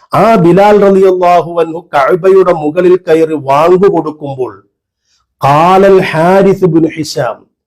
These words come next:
ഹാരിസ് ബിൻ ഹിഷാം എന്ന് പേരുള്ള ഒരാൾ വിളിച്ചു പറഞ്ഞു, "അമാ വജദ മുഹമ്മദുൻ ഗൈറ ഹാദൽ ഗുറാബിൽ അസ്വദി മുഅദ്ദിന." മുഹമ്മദിന് ഈ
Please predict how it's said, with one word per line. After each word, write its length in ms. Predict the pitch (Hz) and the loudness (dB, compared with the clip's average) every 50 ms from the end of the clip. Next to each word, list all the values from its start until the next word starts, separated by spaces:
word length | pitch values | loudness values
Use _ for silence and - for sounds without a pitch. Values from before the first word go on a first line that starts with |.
| _ _ _ _ _ _ _ _ _ - - | _ _ _ _ _ _ _ _ _ -8 -4
ഹാരിസ് 540 | 160 151 151 170 196 214 220 220 220 226 | -2 0 0 2 2 2 2 2 2 0
ബിൻ 220 | 208 180 196 196 196 | 2 2 2 2 2
ഹിഷാം 560 | 180 - 180 170 - - 180 180 175 170 175 | 0 -2 -4 -4 -2 0 0 2 2 2 2
എന്ന് 180 | 170 165 170 165 | 2 2 0 0
പേരുള്ള 640 | 160 - - 143 139 160 175 170 170 165 165 160 | -2 -6 -6 -2 0 2 2 2 2 2 2 2
ഒരാൾ 400 | 156 147 139 143 143 156 160 160 | 2 0 0 0 2 2 2 2
വിളിച്ചു 520 | 156 147 131 135 139 147 165 160 - - 180 | 0 -2 -6 -12 -8 -6 -6 -6 -4 -6 -6
പറഞ്ഞു, 540 | 151 147 143 139 139 131 131 127 120 110 110 _ _ _ _ _ _ _ _ _ _ - | -4 -2 0 0 -2 -2 -4 -10 -14 -14 -18 _ _ _ _ _ _ _ _ _ _ -2
"അമാ 540 | 120 127 139 147 156 170 185 190 196 190 185 | 0 0 2 2 2 2 2 2 2 2 2
വജദ 420 | 147 143 143 139 135 165 180 180 | 0 0 -2 -2 0 -2 0 0
മുഹമ്മദുൻ 920 | 196 - 151 147 135 - - 175 185 202 196 185 175 170 147 156 156 151 - - _ _ _ _ _ _ _ _ - | 0 -2 -4 -6 -10 -6 -4 -4 -4 -4 -4 -4 -4 -2 -2 0 0 0 -2 -4 _ _ _ _ _ _ _ _ 0
ഗൈറ 440 | 123 127 139 143 156 185 202 196 190 | 2 2 2 4 4 4 4 4 2
ഹാദൽ 640 | 175 165 135 147 147 160 180 190 190 180 185 175 | 2 2 0 0 0 0 0 0 0 0 0 -2
ഗുറാബിൽ 800 | 170 160 139 139 139 139 147 160 175 185 185 180 165 165 160 151 151 - | -2 -4 -8 -10 -10 -4 -2 0 0 0 0 0 -2 -2 -2 -2 -4 -6
അസ്വദി 500 | 135 123 - - - 135 170 196 165 156 | -8 -8 -8 -10 -6 -2 0 0 2 2
മുഅദ്ദിന." 760 | 147 139 135 131 - - 170 170 165 160 160 156 135 - 110 98 - - _ _ _ _ _ _ _ _ _ _ _ _ _ _ _ _ - | 2 2 0 0 0 0 0 0 0 0 2 2 2 0 -2 -8 -14 -16 _ _ _ _ _ _ _ _ _ _ _ _ _ _ _ _ -6
മുഹമ്മദിന് 1000 | 127 131 139 135 120 - 190 202 214 220 214 214 208 196 175 180 165 156 131 110 - _ _ _ _ _ _ _ _ _ _ _ - | -2 0 0 0 0 0 0 2 2 2 2 2 2 2 2 2 2 2 0 -4 -8 _ _ _ _ _ _ _ _ _ _ _ -4
ഈ 160 | 151 185 208 | -2 -2 -2